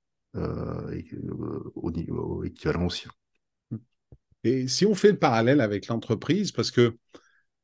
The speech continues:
Speaker 2: c'est vrai que Antoine, il, il va parfois plus vite que d'autres, tu le regardes, tu te dis, « Mais comment il a pensé à ça ? » En entreprise, si on prend un, un Steve Jobs qui est quand même iconique dans l'innovation,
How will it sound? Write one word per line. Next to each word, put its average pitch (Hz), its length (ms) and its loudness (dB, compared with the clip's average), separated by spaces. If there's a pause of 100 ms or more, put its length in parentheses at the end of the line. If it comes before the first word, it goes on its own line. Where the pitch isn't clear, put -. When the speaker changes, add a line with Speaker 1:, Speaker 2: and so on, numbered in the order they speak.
(120)
Speaker 2:
c'est - 160 0
vrai 127 180 2
que 101 560 0
Antoine, 113 540 2
il, 101 520 -2
il 95 120 -6
va 101 100 -4
parfois 104 480 0
plus - 160 -4
vite 104 160 -4
que - 80 2
d'autres, 127 320 6
tu 113 140 2
le 95 40 0
regardes, 104 280 2
tu 104 100 0
te 98 60 -2
dis, « 101 120 2
Mais 92 120 2
comment 113 340 4
il 110 80 6
a 101 80 2
pensé 101 300 0
à 95 80 2
ça ? » 180 240 0 (720)
En 147 160 8
entreprise, 190 560 4 (360)
si 160 160 -2
on 165 120 6
prend 202 280 -2
un, 107 480 0 (520)
un 110 80 -8
Steve 127 340 0
Jobs 120 280 6
qui - 180 -8
est 101 40 -6
quand 101 120 -2
même 101 180 2
iconique 127 560 4 (180)
dans 104 120 -2
l'innovation, 131 680 6